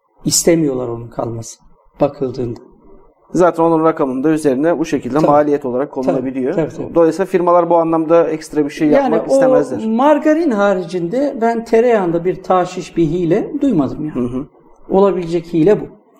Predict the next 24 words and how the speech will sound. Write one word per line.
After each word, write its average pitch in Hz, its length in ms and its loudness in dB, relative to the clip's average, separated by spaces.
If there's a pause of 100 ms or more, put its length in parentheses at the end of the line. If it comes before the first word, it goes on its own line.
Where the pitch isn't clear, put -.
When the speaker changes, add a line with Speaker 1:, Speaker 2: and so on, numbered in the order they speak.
(140)
Speaker 2:
Ben 165 100 2
aklıma 165 340 0
gelmişken 175 420 0
sormak 165 360 0
istedim - 260 -4
ama 208 160 2
peynir 202 200 2
Speaker 1:
Tamam. 202 140 0
Speaker 2:
konusuna 196 280 0
biz 190 120 -2
devam 180 280 4
edelim. 139 300 -2 (180)
Speaker 1:
Devam 220 300 2
ediyoruz. 131 240 -10
Speaker 2:
Hı 147 200 -4
hı. 180 120 -8
Speaker 1:
Peki. - 280 -4 (480)
Şimdi 262 520 0 (120)
önemli 254 340 2
olan 247 180 2
yapı 226 340 0
demiştik. - 600 -4
Bu 202 40 0
yapıyı 196 680 0